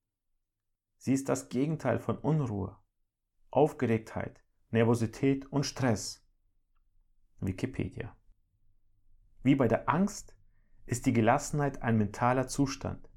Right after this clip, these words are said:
Auch hier werden wir von der eigenen Familie, Umfeld, Freunde, der Zeit, Epoche und dem Lebensraum geprägt.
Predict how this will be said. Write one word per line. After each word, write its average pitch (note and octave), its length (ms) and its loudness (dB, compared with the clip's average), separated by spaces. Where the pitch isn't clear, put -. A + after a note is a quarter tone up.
Auch G2 180 -2
hier C3+ 420 2
werden B2 460 4
wir D#3 100 0
von B2 220 0
der - 240 0
eigenen D#3+ 360 0
Familie, B2+ 720 -2
Umfeld, C3 640 0
Freunde, C3+ 640 0
der A2 100 0
Zeit, A#2+ 380 0
Epoche C3+ 680 -4
und B2 180 2
dem A2+ 200 4
Lebensraum C#3 680 0
geprägt. C3 800 -2